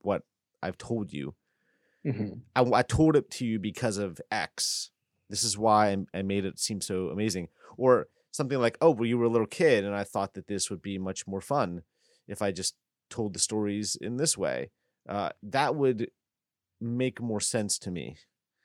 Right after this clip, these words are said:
Speaker 2: Mm-hmm.
Speaker 1: But when I watch this movie, I get to the end and I think, "Okay, yes, Will loves his father."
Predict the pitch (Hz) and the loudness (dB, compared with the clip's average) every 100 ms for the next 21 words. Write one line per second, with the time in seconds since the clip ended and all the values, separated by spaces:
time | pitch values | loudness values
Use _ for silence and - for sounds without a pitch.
0 | _ _ - 139 127 196 123 110 95 104 | _ _ -8 -6 -4 2 4 4 -2 -4
1 | 92 151 175 131 117 - 104 110 104 92 | 2 6 6 6 2 -2 -4 -4 -6 -4
2 | 101 - 123 131 - 104 101 98 95 92 | -6 -2 -2 -2 -6 -6 -2 -2 -2 -4
3 | 92 98 98 - 104 92 - - _ _ | -6 -6 -6 -4 -4 -4 -10 -20 _ _
4 | _ _ _ _ _ _ _ - 139 143 | _ _ _ _ _ _ _ -2 2 2
5 | 120 131 110 92 - - _ 107 123 127 | 2 0 0 0 -4 -8 _ -2 4 6
6 | 123 110 107 92 104 - 82 64 - - | 6 4 2 0 -6 -4 -4 -6 -8 -20